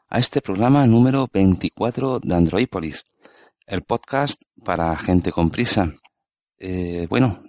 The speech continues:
ya llevamos un año contigo, veinticuatro programas, teniendo en cuenta de que los hacemos con periodicidad quincenal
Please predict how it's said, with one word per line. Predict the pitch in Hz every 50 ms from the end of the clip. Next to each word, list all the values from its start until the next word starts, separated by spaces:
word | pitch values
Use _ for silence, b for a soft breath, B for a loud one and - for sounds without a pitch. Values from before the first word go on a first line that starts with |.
| _
ya | - - 98 104
llevamos | 95 95 95 90 110 120 117 113 104 101 95 87 80 - -
un | 92 90 90 90 90 90 95
año | 107 113 110 107 101 98 95 92 90 90 87
contigo, | - - 85 82 80 - 147 139 131 113 90 82 _ _ _ _ _ _ _ _ _ _ _ - - - - 85 82 90
veinticuatro | 92 87 82 - - - 107 110 110 104
programas, | - 98 95 104 120 120 110 92 85 - - B B B B B B B B B B B _
teniendo | - 90 90 98 98 95 101
en | 92
cuenta | - 101 98 98 98 - 104
de | 95 98
que | 95 - - 92
los | 87 85 85 -
hacemos | 90 - - - 92 98 101 104 - -
con | - 95 87 85 82 82 80 73
periodicidad | - - 85 82 82 80 76 - - - 87 78 85 87 92 92 90 87 85 85 85 80 78 76 - _ _ _ _ _ _ _ _ _
quincenal | - - 98 92 76 - 92 92 110 131 123 101 87 78